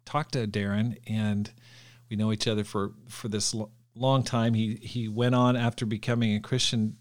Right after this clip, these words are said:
there in the early nineties to lead the church in Seattle, Washington. But recently he's moved to Tampa, Florida, where he's leading the church, and he wrote a book.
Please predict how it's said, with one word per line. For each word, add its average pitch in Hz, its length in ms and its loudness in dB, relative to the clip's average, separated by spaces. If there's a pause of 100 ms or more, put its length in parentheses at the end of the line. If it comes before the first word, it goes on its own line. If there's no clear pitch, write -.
there 120 220 -4
in 113 80 2
the 107 100 4
early 110 180 0
nineties 107 420 2
to 101 260 -2
lead 117 260 0
the 139 60 -4
church 101 440 0
in 101 140 -2
Seattle, 101 400 0
Washington. 95 680 -4 (480)
But 113 180 -2 (120)
recently 123 540 2
he's 113 200 -2
moved 120 260 2
to 107 120 -6
Tampa, 110 320 -4
Florida, 101 560 -4 (520)
where 104 120 -6
he's 110 180 -2
leading 107 360 0
the 104 40 0
church, 101 520 -4 (440)
and 139 80 -4
he 143 60 0
wrote 180 140 4
a - 20 0
book. 160 300 -2